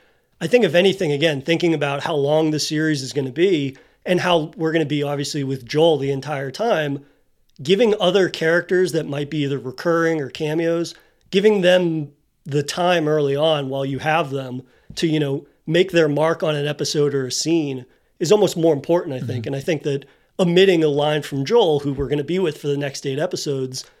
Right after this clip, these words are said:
Speaker 1: is fine when you're gonna take another character that might not be there as long, but
Speaker 2: Mm-hmm.
Speaker 1: give them something interesting and memorable to say, which in my mind is what an adaptation should be, right? 'Cause at the end of the day, if I wanna relive a line, I'm gonna go play the game for, you know, whatever, the sixth or seventh time.
Speaker 2: Yeah,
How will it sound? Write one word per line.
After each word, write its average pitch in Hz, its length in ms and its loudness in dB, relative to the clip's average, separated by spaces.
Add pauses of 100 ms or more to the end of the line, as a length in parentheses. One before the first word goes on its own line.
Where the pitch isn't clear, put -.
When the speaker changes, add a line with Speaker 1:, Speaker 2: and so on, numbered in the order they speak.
(580)
Speaker 1:
is 170 180 4
fine 175 440 2
when 151 160 2
you're 143 160 0
gonna 147 240 0
take 147 260 -4
another 156 300 0
character 147 440 -6
that 143 140 -6
might 143 180 -8
not 139 220 -8
be 165 120 -2
there 139 180 -2
as 123 140 -8
long, 131 280 -4
but 135 240 -8
Speaker 2:
Mm-hmm. 113 240 -8 (240)
Speaker 1:
give 180 160 4
them 160 140 4
something 165 340 0
interesting 151 440 -2
and 139 80 -2
memorable 147 360 0
to 127 80 -4
say, 131 260 -6
which 131 380 -6 (760)
in 175 100 0
my 175 180 4
mind 170 260 2
is 143 80 -2
what 160 140 4
an 151 40 0
adaptation 147 540 -2
should 127 180 -6
be, 151 180 4
right? 131 220 -4
'Cause 123 220 -8
at 131 60 -8
the 147 100 0
end 151 80 0
of 139 60 0
the 139 80 -2
day, 139 380 -2 (400)
if 175 120 -8
I 165 80 4
wanna 156 220 2
relive 151 360 2
a 147 40 -2
line, 147 360 0
I'm 135 60 -4
gonna 139 140 0
go 139 120 -2
play 147 200 -2
the 139 80 0
game 147 260 0
for, 131 240 -6
you 127 120 -4
know, 123 120 -8
whatever, 135 320 -4
the 123 100 -8
sixth - 300 -10
or 131 40 -8
seventh 123 340 -8
time. 123 120 -2
Speaker 2:
Yeah, 107 180 0